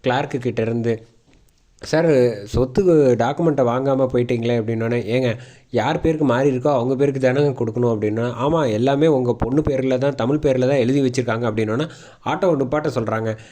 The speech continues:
நிப்பாட்டினோடனே, "என்ன சொல்றீங்க?" அப்படின்னோடனே, "ஆமா சார், வந்து டாக்குமெண்ட்டை வாங்கிட்டு போற வழியை பாருங்க," அப்படின்னு சொல்லி ஃபோனை வச்சிடுறாங்க. இந்த பக்கம்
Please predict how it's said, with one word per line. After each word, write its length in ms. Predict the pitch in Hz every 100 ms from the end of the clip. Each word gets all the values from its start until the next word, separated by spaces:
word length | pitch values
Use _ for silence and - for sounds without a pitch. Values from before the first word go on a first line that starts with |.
| - 135
நிப்பாட்டினோடனே, 540 | 143 175 160 147 156
"என்ன 160 | 127 185
சொல்றீங்க?" 400 | 160 123 123 117
அப்படின்னோடனே, 500 | 107 117 113 120 156 - - -
"ஆமா 220 | 131 165
சார், 200 | 143 123
வந்து 240 | 113 143 123
டாக்குமெண்ட்டை 400 | 120 151 131 113
வாங்கிட்டு 260 | 120 120
போற 240 | 117 117 123
வழியை 240 | 113 113
பாருங்க," 380 | 110 104 107 -
அப்படின்னு 280 | 104 110 123
சொல்லி 220 | 123 120
ஃபோனை 280 | 123 127 127
வச்சிடுறாங்க. 480 | 107 110 107 107 107 - - - -
இந்த 200 | 165 135
பக்கம் 320 | 131 175